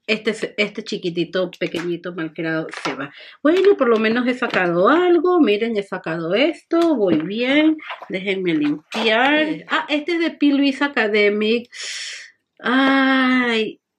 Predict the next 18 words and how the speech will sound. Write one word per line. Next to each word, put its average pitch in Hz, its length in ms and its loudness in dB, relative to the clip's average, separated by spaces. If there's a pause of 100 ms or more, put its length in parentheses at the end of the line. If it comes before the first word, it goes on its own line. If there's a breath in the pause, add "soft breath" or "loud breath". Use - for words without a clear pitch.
(320)
ay, 240 180 0
este 277 240 0
me 269 100 0
lo 233 120 0
voy 202 160 2
a 202 100 4
dejar 196 380 -2
por 190 200 -4
ahora. 120 460 -14 (800 soft breath)
Este 208 280 -4
me 240 120 -2
lo 202 120 -2
voy 185 260 -4
a 196 100 -4
dejar 175 400 -8
por 170 220 -10
ahora, - 480 -20
¿ok? - 100 -20